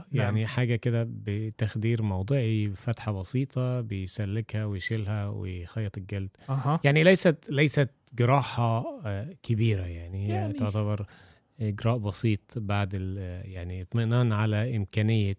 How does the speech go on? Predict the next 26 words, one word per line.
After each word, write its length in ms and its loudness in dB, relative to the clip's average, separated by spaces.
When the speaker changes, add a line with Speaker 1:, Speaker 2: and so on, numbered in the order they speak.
Speaker 2:
أو 420 -2
يعني 640 -10
Speaker 1:
مم. 120 -4
Speaker 2:
جاهزية 760 6
إن 120 -2
هي 360 0
تعمل 380 2
هذا 300 -2
ال- 420 -10
اقرأ. 300 2
Speaker 1:
على 280 2
قولتك، 340 0
واللي 180 6
يبي 100 6
يدور 300 4
اسمها 400 2
الكيسة 840 0
العقدية 1080 0
Speaker 2:
أيوة. 420 -12
Speaker 1:
أو 120 0
التكيس 600 -4
العقدي. 520 -10
دونك، 360 -6
Speaker 2:
نعم. 180 4
Speaker 1:
إليك 340 4
السؤال. 580 -2